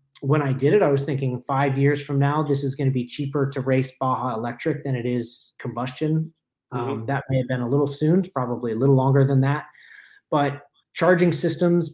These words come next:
Speaker 1: portable charging systems are getting so much faster and better
Speaker 2: Yeah.
Speaker 1: that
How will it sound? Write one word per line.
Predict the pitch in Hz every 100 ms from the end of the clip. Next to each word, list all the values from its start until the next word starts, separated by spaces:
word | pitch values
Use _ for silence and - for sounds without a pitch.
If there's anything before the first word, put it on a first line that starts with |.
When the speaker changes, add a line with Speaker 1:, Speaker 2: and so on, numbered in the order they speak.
| -
Speaker 1:
portable | 170 170 165
charging | 165 165 151
systems | 143 151 156 135
are | 123
getting | 131 120
so | - 135
much | 135 131
faster | - 123 123 - 127
and | 107
better | 110 113 139 156 - _ _ _ -
Speaker 2:
Yeah. | 92
Speaker 1:
that | 120 117 113